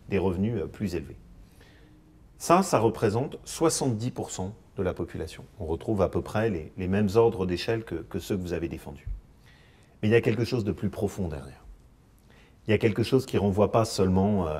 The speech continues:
à l'aridité de chiffres ou, ou, ou d'addition de revenus. La classe moyenne, c'est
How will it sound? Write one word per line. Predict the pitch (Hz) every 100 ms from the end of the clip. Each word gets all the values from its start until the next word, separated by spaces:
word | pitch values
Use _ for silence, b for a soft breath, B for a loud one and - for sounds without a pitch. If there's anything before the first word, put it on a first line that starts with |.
| -
à | 90
l'aridité | 90 85 98 90 80 104
de | 85 80
chiffres | - 101 95 98 -
ou, | 85 76 104
ou, | 101
ou | 104
d'addition | 92 85 - 98
de | 80
revenus. | 80 78 - - b b b b b b b -
La | 101
classe | 98 120 117
moyenne, | 101 107 131 131
c'est | - 98 110